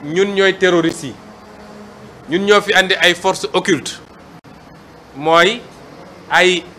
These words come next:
ay, ay, euh, ay samba boy yoo xam ne dañ leen a recruter, fay leen pour ñu taal réew mi. Ñu ne ñun ñoo taal réew mi, ñun ñoo reylu nit ñi. Bañ leen tontoo dañ leen ne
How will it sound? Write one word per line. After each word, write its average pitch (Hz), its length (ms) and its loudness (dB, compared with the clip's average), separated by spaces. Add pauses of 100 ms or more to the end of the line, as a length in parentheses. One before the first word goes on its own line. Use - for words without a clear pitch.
(320)
ay, 175 320 2
ay, 165 340 2
euh, 156 140 2 (380)
ay 160 400 0
samba 175 400 4
boy 160 240 0
yoo 165 120 2
xam 160 220 -2
ne 175 160 -4 (640)
dañ 170 200 2
leen 175 180 4
a 175 60 6
recruter, 175 580 0 (280)
fay 180 240 2
leen 175 240 2
pour 165 140 -8
ñu 165 120 -8
taal 160 240 0
réew 139 180 -4
mi. 104 100 -12 (1600)
Ñu 165 140 0
ne 208 120 6
ñun 208 380 2 (680)
ñoo 190 220 2
taal 196 260 6
réew 185 180 6
mi, 196 140 -4
ñun 175 200 -2
ñoo 190 200 2
reylu 170 240 2
nit 160 120 -4
ñi. 123 140 -8 (2000)
Bañ 185 160 2
leen 208 160 2
tontoo 180 300 -2
dañ 170 140 -4
leen 175 180 0
ne 131 180 -2